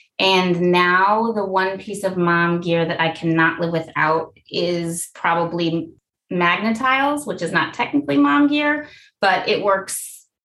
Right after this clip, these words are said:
sixty percent of the time, every time, to distract, to move through, to buy me five minutes. Um, and that is very often what my motherhood looks like right now.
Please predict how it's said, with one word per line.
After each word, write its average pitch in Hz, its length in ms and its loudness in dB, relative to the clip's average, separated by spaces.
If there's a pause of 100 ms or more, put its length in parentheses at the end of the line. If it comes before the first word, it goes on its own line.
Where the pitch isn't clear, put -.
(180)
sixty - 480 -6
percent 175 240 -2
of 160 100 0
the 151 60 -6
time, 139 200 0
every - 280 -8
time, - 460 -8
to 147 300 -2
distract, - 680 -4 (240)
to 180 260 0
move 165 300 -2
through, 285 500 0 (280)
to 170 400 -2
buy 160 200 0
me 156 140 0
five - 240 -4
minutes. 285 640 0
Um, 165 600 -2
and 180 200 2
that 175 180 2
is 170 140 -2
very 160 240 0
often 156 320 -2
what 151 120 -4
my 156 120 2
motherhood 147 400 -2
looks 143 240 -6
like 175 160 -4
right 254 180 0
now. 320 260 2